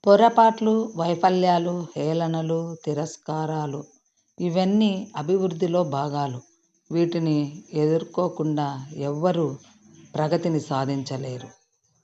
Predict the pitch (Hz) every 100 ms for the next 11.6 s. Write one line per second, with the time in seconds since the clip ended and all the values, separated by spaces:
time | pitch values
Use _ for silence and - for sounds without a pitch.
0 | _ _ - 170 247 254 262 208 190 190
1 | 170 165 165 165 156 151 143 139 _ _
2 | 139 143 139 160 170 165 160 160 143 139
3 | 135 147 139 135 202 240 - _ _ _
4 | _ 190 196 214 240 233 214 - 175 170
5 | 156 165 170 151 - 156 143 139 131 123
6 | 123 - _ _ _ 151 - 170 156 135
7 | 117 - _ _ _ _ _ _ _ -
8 | _ _ 185 214 214 196 190 185 240 233
9 | 233 233 185 156 156 170 165 175 160 156
10 | 190 247 269 - _ 147 143 147 160 170
11 | 170 143 135 135 120